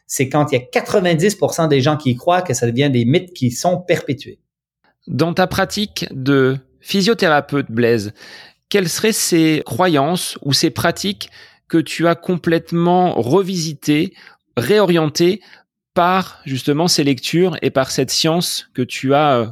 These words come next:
Speaker 2: compulsée et donc analysée ?
Speaker 1: Alors, je vais te donner un exemple de cas clinique que j'aurais, euh, que j'ai vu au début de ma pratique. Donc, ça fait quand même déjà bien longtemps. Ça fait vingt-cinq ans.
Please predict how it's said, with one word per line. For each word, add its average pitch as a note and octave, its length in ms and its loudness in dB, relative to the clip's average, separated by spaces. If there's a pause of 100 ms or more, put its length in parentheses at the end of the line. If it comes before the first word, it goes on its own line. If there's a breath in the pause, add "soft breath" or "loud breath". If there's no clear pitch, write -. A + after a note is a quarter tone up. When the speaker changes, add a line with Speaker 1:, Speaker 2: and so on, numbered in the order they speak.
(180)
Speaker 2:
compulsée E3 680 0 (420 loud breath)
et B2+ 100 2
donc D3 320 -2
analysée ? B2 640 0 (1000)
Speaker 1:
Alors, B2+ 200 0
je D3 80 0
vais G#3 80 2
te F#3+ 60 -6
donner G#3 280 0
un E3+ 240 2
exemple F3+ 920 0
de C3+ 120 2
cas - 240 -2
clinique E3 800 -2
que D#3+ 100 0
j'aurais, E3 640 2
euh, C3+ 280 4
que C#3 160 -2
j'ai D3 200 2
vu D#3+ 420 0
au D3 160 0
début D#3 240 0
de E3+ 80 0
ma D#3 120 2
pratique. E3 440 -2
Donc, C3+ 160 0
ça B2+ 120 -4
fait C3 120 -4
quand C3+ 140 0
même D3 180 0
déjà C3 240 2
bien C#3+ 200 2
longtemps. C3+ 460 0
Ça E3+ 140 -8
fait B2 300 0
vingt-cinq C#3+ 420 -2
ans. D3+ 240 -2